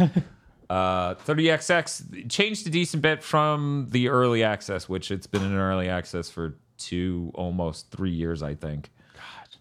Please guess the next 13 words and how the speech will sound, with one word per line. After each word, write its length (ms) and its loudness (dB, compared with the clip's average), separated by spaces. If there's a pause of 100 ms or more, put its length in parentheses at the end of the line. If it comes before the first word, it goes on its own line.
(120)
It's 160 2
been 320 0
forever. 840 0 (500)
Um, 260 -2
at 140 -2
very 260 2
least, 300 -2
it's 120 -6
over, 460 2
uh, 260 -2
two 140 -4
years 300 -2
long. 300 -2